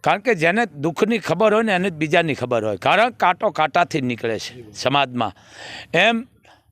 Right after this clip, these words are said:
મેં પોતે જોયું છે એટલે મને ખબર છે કે દુઃખ વસ્તુ સુખ, એ તો ઠીક છે, એ તો મેં માગ્યું જ છે નાનપણથી જ, પણ મને આનંદ તો એટલો આવે છે કે મારા જે સેવકો છે,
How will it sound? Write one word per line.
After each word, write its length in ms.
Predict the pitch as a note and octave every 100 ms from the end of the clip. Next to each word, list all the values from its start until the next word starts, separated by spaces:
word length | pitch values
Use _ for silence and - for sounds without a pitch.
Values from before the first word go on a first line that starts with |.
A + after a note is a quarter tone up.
| _ _ _ _
મેં 160 | C3 G3
પોતે 360 | - G#3 A#3 B3+
જોયું 340 | A3 A#3 A#3+
છે 140 | -
એટલે 180 | G3+ F#3+
મને 240 | G3 F#3 D3
ખબર 280 | E3+ E3+
છે 140 | F3 F3
કે 80 | C3
દુઃખ 300 | B2+ E3+ -
વસ્તુ 320 | C#3+ - C3+
સુખ, 220 | - B2+ C3 A#2 A2 -
એ 80 | G3
તો 160 | - B3
ઠીક 220 | A3+ F#3+
છે, 160 | - D#3+ B2+
એ 80 | D3+
તો 140 | E3+
મેં 180 | F#3 F#3+
માગ્યું 340 | F3 F3 G3 G3
જ 40 |
છે 300 | - C#3 C3+ _ -
નાનપણથી 580 | C#3 D3+ F3 D3+ B2 A#2+
જ, 160 | G#2+ G2 - - - - - -
પણ 200 | F#3 D#3+
મને 320 | D#3+ A3 G3+
આનંદ 440 | D3+ D#3 G#3+ A3+
તો 160 | F#3+ G3
એટલો 320 | F#3+ G#3 F3
આવે 240 | D3 C3+
છે 280 | A2 A#2 B2+ _ _ _ - - -
કે 100 | -
મારા 300 | C#3+ D#3 G#3+
જે 160 | F#3+ F#3
સેવકો 560 | - C#3+ G3 A#3 C3+
છે, 320 | G#2+ B2+ G2+